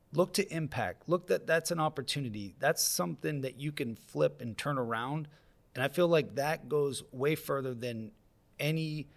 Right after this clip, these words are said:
thing else that you can invest your time in, is just taking every single person, it, that they matter, that they count, and that they're just as important as the perfect,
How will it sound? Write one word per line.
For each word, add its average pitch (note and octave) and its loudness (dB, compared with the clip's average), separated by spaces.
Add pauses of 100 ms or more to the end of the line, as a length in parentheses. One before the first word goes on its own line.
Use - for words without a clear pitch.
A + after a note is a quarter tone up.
(420)
thing D3 4
else C#3+ 0
that G#2+ -8
you B2+ -6
can B2 -6
invest A#2+ -4
your A2 -6
time G#2 -6
in, E2+ -14 (100)
is A2+ -8
just A#2 -6
taking D3 -4
every D3 0
single C3+ -2
person, A#2 -4 (920)
it, A#2+ -2 (280)
that B2+ 4
they D#3+ 2
matter, C3+ 0
that A2+ -2
they D3 2
count, C#3+ 2 (460)
and A#2+ -4
that B2 -2
they're C3+ 0
just D3+ 0
as C3 -4
important B2+ -2
as A2+ -6
the A2 -2 (340)
perfect, D3 0